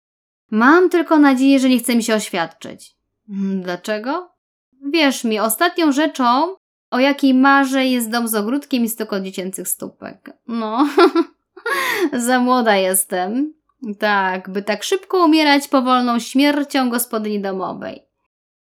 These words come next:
Nie wiem, mam nadzieję, że on to jakoś zrozumie.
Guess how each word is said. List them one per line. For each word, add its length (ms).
Nie 480
wiem, 400
mam 360
nadzieję, 380
że 120
on 100
to 120
jakoś 360
zrozumie. 760